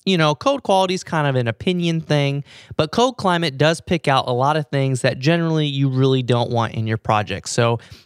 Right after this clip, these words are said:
it points you towards heavy duplication or super long methods. All that kind of stuff is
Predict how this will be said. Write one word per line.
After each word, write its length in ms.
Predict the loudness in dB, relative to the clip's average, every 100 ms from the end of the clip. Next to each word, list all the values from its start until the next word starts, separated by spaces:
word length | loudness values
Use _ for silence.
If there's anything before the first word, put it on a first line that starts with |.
| _
it 200 | -2 -2
points 360 | 0 0 0 -2
you 100 | -2
towards 460 | 0 2 0 -2 -14 _
heavy 280 | -2 0 0
duplication 960 | 0 -2 -2 -2 0 0 0 -2 -2 -2
or 180 | -2
super 480 | -2 -2 -2 0 0
long 420 | 2 2 0 -2
methods. 600 | -2 -2 0 -2 -2 -8 -16 -20 _ 2
All 180 | 2
that 180 | 4 0
kind 200 | 0 0
of 60 | 0
stuff 280 | 0 0 2
is 280 | -2 -4